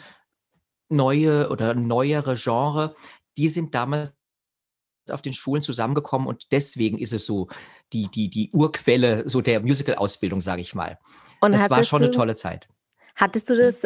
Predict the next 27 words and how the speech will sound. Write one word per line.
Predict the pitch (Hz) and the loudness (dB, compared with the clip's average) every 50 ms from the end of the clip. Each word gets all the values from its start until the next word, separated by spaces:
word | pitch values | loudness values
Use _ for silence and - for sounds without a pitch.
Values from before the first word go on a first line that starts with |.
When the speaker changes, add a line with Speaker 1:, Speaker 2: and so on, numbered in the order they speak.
| - | 0
Speaker 2:
oder | 202 190 185 185 | 0 0 2 0
hast | 196 196 196 - | 0 -2 0 0
du | 240 | 0
das | 196 196 190 - | 0 0 0 0
Gefühl, | 208 190 - - 220 226 247 269 233 | -4 -4 -2 0 0 2 2 2 2
dass | 208 208 - - | 0 0 0 0
damals | 190 175 180 196 208 208 208 202 - - | 0 0 2 2 2 0 0 -2 -6 -10
jeder | - 175 180 202 202 214 208 | -4 0 2 2 4 4 2
noch | 196 190 185 | 2 0 -2
vielleicht | - - 190 180 175 175 - - | -4 -2 0 0 2 0 0 0
so | 190 | 0
ein | 180 175 | 0 0
bisschen | 175 170 - 185 | -2 -2 -2 -2
individueller | - - 180 180 175 175 160 156 165 151 - 117 160 190 214 | 0 0 0 0 0 -2 -2 -2 -2 0 0 0 0 0 0
gefördert | 208 - 262 - - - 247 240 247 247 262 269 262 _ - 220 | 0 -2 -4 -4 -2 -2 -2 0 0 0 -2 -4 -4 _ -12 -12
wurde | 202 196 196 196 202 240 240 247 247 269 269 - | -10 -10 -4 0 2 2 2 2 0 0 0 0
als | - 190 196 - - - | 0 -2 -2 -4 -4 -4
jetzt? | 190 214 320 - - - - - - | -2 -2 -2 -4 -8 -12 -12 -8 -4
Weil | - - 175 | -2 0 0
wenn | 196 185 | 0 0
du | 180 190 190 | 0 0 0
das | 185 196 196 - - - - | 0 0 -2 -4 -10 -16 -6
jetzt | - 202 202 202 - - | -2 -2 -2 -2 -4 -6
so | - 202 | -4 -2
meinst | 180 175 175 185 190 185 - 190 | 0 0 0 0 -2 -2 -4 -6
mit | 175 180 | -2 0
den | 185 190 185 | 0 0 0